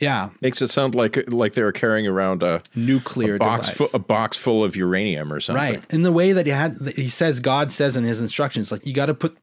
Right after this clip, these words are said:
Speaker 1: gold on the outside, but on the inside too." Usually gold was only put on the outside of things because gold needs to be
Speaker 2: Hmm.
Speaker 1: seen. Why would you waste gold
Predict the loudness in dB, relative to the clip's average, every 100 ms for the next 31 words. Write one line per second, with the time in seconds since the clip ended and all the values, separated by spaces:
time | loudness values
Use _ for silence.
0 | -6 0 2 2 0 0 0 0 0 0
1 | 0 0 0 0 0 0 0 -2 -2 -2
2 | -2 -2 -2 -2 -4 -6 -4 -6 -10 -20
3 | -12 -2 0 2 2 2 2 0 0 -2
4 | -2 -2 -2 0 0 0 0 -2 -2 -4
5 | -8 -10 -10 -12 -12 -8 -6 -6 -4 -4
6 | -2 -4 -4 -2 -2 -2 -2 0 -2 -4
7 | -10 -4 0 2 2 2 2 2 2 2
8 | 0 0 2 2 0